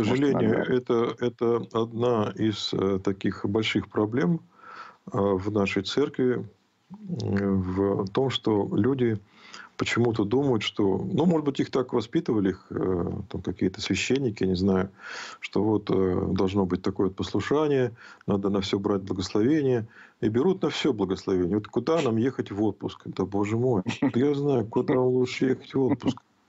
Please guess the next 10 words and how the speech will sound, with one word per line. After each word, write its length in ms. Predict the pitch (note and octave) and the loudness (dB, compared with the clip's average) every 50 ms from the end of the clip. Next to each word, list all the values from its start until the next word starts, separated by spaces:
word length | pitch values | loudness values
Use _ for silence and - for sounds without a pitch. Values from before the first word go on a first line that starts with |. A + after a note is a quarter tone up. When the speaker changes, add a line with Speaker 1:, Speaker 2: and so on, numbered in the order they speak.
| _ _ _ _ _ _ _ _ _ - - - - - C5 B4 _ _ - | _ _ _ _ _ _ _ _ _ -8 -8 -8 -8 -8 -12 -14 _ _ -2
Speaker 2:
Вы 100 | - G#2 F#2+ | 0 2 2
взрослые 400 | F#2 B2 D#3+ C3 A2 - G2 G#2 | 2 2 2 0 0 0 0 2
люди. 260 | C#3+ D#3 B2 F2+ F#2 _ _ _ _ _ _ _ _ _ _ _ _ _ _ - - - - - - B4+ B4+ - - - - - - - - - - - - - - - _ _ _ _ _ _ - - - - - - - - - - A3 G#3+ - _ _ - _ _ _ _ - | 2 2 0 -2 -10 _ _ _ _ _ _ _ _ _ _ _ _ _ _ -10 -8 -8 -8 -8 -10 -6 -2 -2 -2 0 0 0 -2 -2 -2 -6 -6 -6 -6 -12 -16 -16 _ _ _ _ _ _ -12 -8 -6 -6 -8 -8 -14 -10 -6 -6 -6 -6 -8 _ _ -20 _ _ _ _ -4
А 120 | - A#2 | -2 0
можно 300 | C3+ E3 F#3+ F#3 F#3 C#3 | 2 2 2 2 2 2
нам, 280 | C3+ C3+ B2+ B2+ B2+ - - - | 2 2 2 0 -2 -6 -8 -2
батюшка, 360 | A#2+ B2 A#2+ - - - A#2+ | -2 -2 -2 -2 -4 -4 -2
машину 420 | B2 C3 B2+ - - G2 F2 D#2+ | -2 -2 -2 0 -2 -2 -2 -2
купить? 420 | - - - - - D#2+ - - - _ _ _ _ _ _ _ _ _ _ _ _ _ _ - - - - - - B4+ B4 - - G3 F#3+ F#3+ - - - - _ - - _ - | -4 -8 -8 -6 -6 -6 -6 -10 -20 _ _ _ _ _ _ _ _ _ _ _ _ _ _ -4 -2 -2 -2 -4 -4 -6 -6 -4 0 0 0 0 -4 -16 -18 -20 _ -20 -20 _ -6
Ну, 220 | - F2+ F2 E2+ | -2 0 0 0